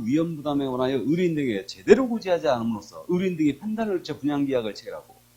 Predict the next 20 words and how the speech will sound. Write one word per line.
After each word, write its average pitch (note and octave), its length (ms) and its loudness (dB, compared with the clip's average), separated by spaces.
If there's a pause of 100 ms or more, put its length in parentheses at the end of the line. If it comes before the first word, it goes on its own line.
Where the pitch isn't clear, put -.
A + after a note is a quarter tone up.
(680)
소유권 A3+ 480 6
인계를 E3+ 360 8
하지 D3+ 180 2
못한 F3 400 -2
경우에 G#2+ 380 2
개업공사는 D#3+ 480 -2
선량 F#3 320 -2
관리의 C#3+ 260 -2
주의무를 B2 340 -6
다하지 A#2+ 300 -6
못한 G#3 440 -6
과실이 D3+ 280 -4
있으므로 F2+ 460 -10 (220)
그 E3+ 160 4
손해를 E3+ 320 -4
배상할 C3 360 -6
책임이 A2 260 -6
있다 - 320 -6
그랬어요. - 340 -16
그러니까 B2 460 2